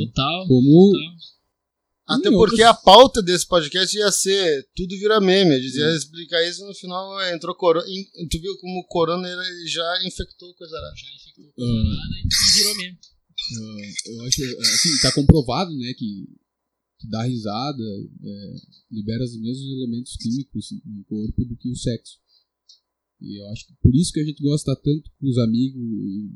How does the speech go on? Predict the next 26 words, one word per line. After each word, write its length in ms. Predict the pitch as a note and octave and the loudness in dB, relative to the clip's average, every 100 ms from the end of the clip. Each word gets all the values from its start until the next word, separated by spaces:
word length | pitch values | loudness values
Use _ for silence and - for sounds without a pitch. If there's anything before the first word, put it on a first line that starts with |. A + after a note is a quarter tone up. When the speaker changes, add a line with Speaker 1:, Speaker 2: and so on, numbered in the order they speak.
| - | -8
Speaker 2:
e 160 | G#2+ G#2 | -8 -6
ver 160 | A2 | -6
coisa 260 | - A#2 A2+ | -2 -2 -4
engraçada. 440 | A2 G2+ - G#2 | -8 -10 -10 -12
Speaker 1:
Aquele 180 | A#2 B2 A2 | -10 -8 -8
calor 420 | - C#3+ E3 F#3 | -8 -8 -8 -8
do 80 | D#3+ | -10
brasileiro, 600 | C3+ B2+ C3 B2 D3+ D3+ | -14 -16 -20 -16 -16 -16
né? 160 | B2+ C3 | -16 -18
Aquela 420 | C#3 B2 A#2 A2 A#2 | -18 -20 -20 -20 -20
interação 800 | - C3 A#2 - B2+ B2 C#3 A#2+ _ _ _ _ _ _ _ _ _ | -20 -20 -14 -14 -14 -16 -20 -20 _ _ _ _ _ _ _ _ _
bastante 600 | - - C3 C3+ B2+ G#2+ _ _ | -20 -20 -20 _ -20 -20 _ _
Speaker 2:
É 60 | C3+ | -2
prazeroso, 500 | - F#3 G3+ A3 B3+ | 0 0 -4 -6 -2
a 60 | G3 | -2
gente 180 | E3 F3+ | -2 -2
tá 80 | G3 | -4
Speaker 1:
sentimental. 100 | G#3 | -4
Speaker 2:
viciado 340 | - G#3 G#3+ G#3 | -4 -4 -4 -6
nisso, 260 | A3 - | -8 -6
a 80 | G3 F#3 | -4 -4
gente 100 | G3+ | -4
não 100 | G#3+ | -4
se 120 | - | -4
importa 340 | F#3+ G3 G#3 G3 | 0 0 0 -6
se 520 | - E3 B2+ G2+ | -10 -8 -8 -8